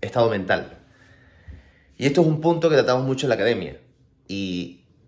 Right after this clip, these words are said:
quiero darlo, o sea, no quiero solamente dárselo a la gente que esté dentro de la academia, quiero esparcirlo por el mundo, porque sé que es bestial, es brutal. Así que si tú estás viendo este vídeo, prepárate porque lo que, lo que vas a oír quizás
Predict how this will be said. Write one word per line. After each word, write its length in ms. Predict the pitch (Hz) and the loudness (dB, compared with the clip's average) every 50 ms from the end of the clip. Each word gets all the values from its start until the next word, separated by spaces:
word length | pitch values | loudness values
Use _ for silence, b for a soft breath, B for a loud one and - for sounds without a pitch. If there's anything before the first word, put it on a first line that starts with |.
| _ _ - | _ _ -6
quiero 540 | - 135 139 131 135 135 - - - - - | 0 0 2 2 2 0 -2 -4 -8 -16 -18
darlo, 500 | 101 90 110 113 117 123 127 127 120 - | -4 0 0 2 2 2 0 0 0 -2
o 60 | 107 | -2
sea, 160 | 101 120 110 107 | 0 0 0 0
no 260 | 110 117 123 123 - | 0 0 -2 -2 0
quiero 200 | 131 135 127 123 | 0 0 0 2
solamente 640 | - 139 123 120 120 123 123 123 - 127 127 - - | 0 0 -2 -2 -2 -4 -4 -4 -4 -4 -4 -4 -2
dárselo 300 | 101 110 113 - 123 120 | -2 -2 -2 -2 -2 -2
a 40 | 117 | -2
la 80 | 107 104 | -2 -2
gente 320 | - 113 107 107 - - | -2 -4 -4 -4 -6 -8
que 80 | - 104 | -8 -10
esté 180 | 98 - 101 | -10 -8 -6
dentro 220 | 98 98 92 98 90 | -6 -4 -4 -6 -6
de 60 | 92 | -4
la 80 | 92 95 | -2 -2
academia, 260 | 98 92 90 76 - | -2 -4 -4 -8 -10
quiero 220 | - 107 104 98 | -8 -6 -4 -4
esparcirlo 560 | - - - 107 - - - 120 110 123 123 | -6 -4 -4 -4 -4 -4 -6 -4 -2 -2 -2
por 120 | 127 120 101 | 0 0 0
el 80 | 95 | 0
mundo, 360 | 95 104 123 117 101 - - - | 0 -2 -4 -4 -6 -8 -10 -10
porque 240 | 95 - - - | -10 -10 -10 -12
sé 180 | - - 107 101 | -14 -14 -12 -8
que 300 | - 117 113 - B B B B B B B B B B | -6 -4 -4 -6 B B B B B B B B B B
es 340 | - 98 101 - - - _ _ _ | -10 -8 -8 -10 -12 -18 _ _ _
bestial, 600 | - - 101 - - 117 117 92 80 82 - - - | -10 -10 -10 -8 -6 -4 -2 -2 -2 -4 -8 -14 -16
es 160 | - - - - | -14 -14 -12 -10
brutal. 560 | 107 101 101 98 101 87 85 - - - _ _ _ _ _ | -8 -8 -4 -4 -4 -4 -4 -6 -12 -18 _ _ _ _ _
Así 220 | - - 110 87 | -12 -10 -8 -8
que 120 | 95 95 92 | -8 -8 -10
si 120 | - 101 | -8 -8
tú 60 | 110 | -8
estás 160 | 110 - - | -6 -6 -4
viendo 160 | 113 123 120 120 | -4 -4 -4 -4
este 140 | 120 120 | -4 -4
vídeo, 360 | 113 127 139 147 175 - - B B B B B B B B B B B B _ | -4 -2 -2 -2 -2 -4 -6 B B B B B B B B B B B B _
prepárate 440 | 95 87 - 107 117 120 - 143 | -6 -2 0 0 0 2 0 0
porque 280 | 139 139 113 101 - 92 | 0 -2 -4 -4 -4 -4
lo 140 | 92 92 87 | -4 -4 -4
que, 80 | 95 | -4
lo 140 | 90 95 92 | -4 -4 -4
que 80 | 90 92 | -2 -2
vas 400 | 107 120 - - - - _ _ _ _ _ _ _ _ _ _ _ | -2 -2 -4 -8 -14 -20 _ _ _ _ _ _ _ _ _ _ _
a 100 | - 98 | 0 2
oír 220 | 98 107 139 143 - | 2 2 2 0 -2
quizás 600 | - 117 113 139 135 135 131 - - - - | -6 -4 0 2 2 2 2 -2 -10 -14 -18